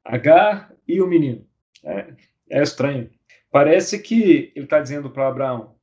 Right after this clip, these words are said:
"Ó, deixa comigo que eu cuido dele, tá? Essa não era a história que, inicial, e a história que eu quero contar realmente não,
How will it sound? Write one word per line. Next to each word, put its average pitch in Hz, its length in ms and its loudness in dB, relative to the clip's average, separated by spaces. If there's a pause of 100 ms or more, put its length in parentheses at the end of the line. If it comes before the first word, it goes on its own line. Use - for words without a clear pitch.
(180)
"Ó, - 320 2 (380)
deixa 185 400 0
comigo 139 560 -8 (140)
que 135 340 -6
eu 170 200 4
cuido 143 420 -4
dele, 110 440 -10 (260)
tá? 131 480 0
Essa 147 580 -2
não 147 260 -2
era 208 220 4
a 202 40 -2
história 143 600 -8 (280)
que, 120 920 -8
inicial, 139 720 4 (400)
e 147 100 0
a 160 60 4
história 196 360 -2
que 208 140 -8
eu 262 120 -2
quero 214 260 -4
contar 202 400 -8
realmente 220 440 -8
não, 233 240 -10